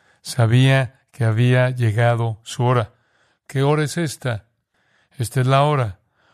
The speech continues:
cuando Él completa su obra. Esta es la hora que comienza con la cruz, y luego la resurrección,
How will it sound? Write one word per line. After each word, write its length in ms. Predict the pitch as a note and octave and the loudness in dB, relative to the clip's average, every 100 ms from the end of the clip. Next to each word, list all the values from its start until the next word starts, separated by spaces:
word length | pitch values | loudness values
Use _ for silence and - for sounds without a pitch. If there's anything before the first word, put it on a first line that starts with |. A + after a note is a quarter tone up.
| _ _ | _ _
cuando 240 | C3+ B2 | -4 -2
Él 80 | C3 | -2
completa 580 | C3 A#2 G#2 B2+ B2 B2+ | -2 -6 -4 -4 -4 -6
su 200 | A2 B2 | -6 -2
obra. 420 | B2+ B2+ A2+ G2+ _ _ _ _ | 0 0 -2 -6 _ _ _ _
Esta 240 | A#2 - | -8 -2
es 60 | B2 | 2
la 140 | C3 | 4
hora 340 | D3+ C#3+ G#2 _ _ _ | 2 -2 -6 _ _ _
que 140 | - | -14
comienza 480 | A2 A#2 B2 C3 C3+ | -6 -2 0 0 -2
con 200 | B2 B2+ | -4 -2
la 100 | B2+ | -2
cruz, 500 | A#2+ C#3 B2+ - - _ _ _ _ | -2 -2 -2 -6 -16 _ _ _ _
y 140 | - | -8
luego 260 | G#2 A#2 C3 | 0 4 4
la 120 | B2+ | 2
resurrección, 800 | B2 B2 B2 A#2+ - C#3 B2 F#2 | 0 -6 -8 -8 -6 -4 -4 -8